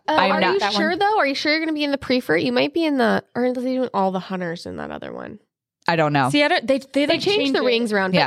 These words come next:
Speaker 2: Yeah.
Speaker 1: either way, it's gonna be fine. It's gonna be a little bit different to ride indoors.
Speaker 2: Yeah.
Speaker 1: It's gonna be the same thing as always. Keep that positive tempo.
Speaker 2: Mm-hmm.
Speaker 3: Well, and the
Speaker 1: I'll
Speaker 3: thing
Speaker 1: come watch you and I'll yell.
Speaker 2: Thank you.
Speaker 3: The thing that I think about, too, is our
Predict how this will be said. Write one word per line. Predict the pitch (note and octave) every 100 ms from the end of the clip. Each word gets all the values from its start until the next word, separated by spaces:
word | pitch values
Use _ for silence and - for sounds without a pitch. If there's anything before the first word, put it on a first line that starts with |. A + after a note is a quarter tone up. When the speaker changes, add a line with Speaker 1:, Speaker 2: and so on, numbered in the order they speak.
| D4+
Speaker 2:
Yeah. |
Speaker 1:
either | G4+ G4+
way, | A3 G3+ -
it's | D4 -
gonna | G4+
be | G#4+
fine. | - G#3+ A#3
It's | -
gonna | B3
be |
a | G#3
little | G3+ A3+
bit | A#3 -
different | G#3 A3 -
to | A3+
ride | G3 F#3+ G#3+
indoors. | G#3+ F#3+ G#3 B3 - -
Speaker 2:
Yeah. | F3+ E3 - -
Speaker 1:
It's | B3+ -
gonna | C#4+
be |
the | B3+
same | A#3 A#3+ A#3+
thing | B3+
as | A3+
always. | A3 F#3+ F#3
Keep | - A#3 -
that | A3+ -
positive | G#3+ G#3 G#3+ G#3+
tempo. | - A3 G#3+ A#3 B3 C4 - _ F3
Speaker 2:
Mm-hmm. | E3+ D#3 D3 - - -
Speaker 3:
Well, | C#4+ C#4+
and | C#4
the | B3+
Speaker 1:
I'll |
Speaker 3:
thing | C#4+ D4+
Speaker 1:
come | E4
watch | C4 A#3 -
you | G#3
and | G3
I'll | F#3
yell. | F#3 F3 A#2 -
Speaker 2:
Thank | - E3+ -
you. | C#3+
Speaker 3:
The | D4
thing | - C#4+ C#4+
that | E4
I | A#3+ A3
think | A#3+ A#3+
about, | A#3 G#3+
too, | - A3+
is | G#3+ G3+
our | A3+ A#3 G#3+